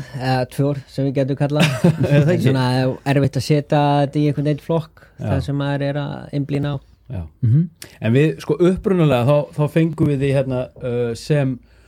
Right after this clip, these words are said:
Speaker 2: svona kælimeistara. Við áttum eftir að fara alltaf í þetta Wim Hof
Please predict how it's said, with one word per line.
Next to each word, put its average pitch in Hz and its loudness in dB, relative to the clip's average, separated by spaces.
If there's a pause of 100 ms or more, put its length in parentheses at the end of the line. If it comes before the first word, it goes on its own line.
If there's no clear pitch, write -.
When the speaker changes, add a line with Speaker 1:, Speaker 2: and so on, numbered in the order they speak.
(180)
Speaker 2:
svona 127 -8
kælimeistara. 104 -2
Við 120 -4
áttum 131 -6
eftir 127 -8
að - -12
fara 147 -4
alltaf 131 -8
í 139 -4
þetta 120 -6
Wim 139 -2
Hof 165 -4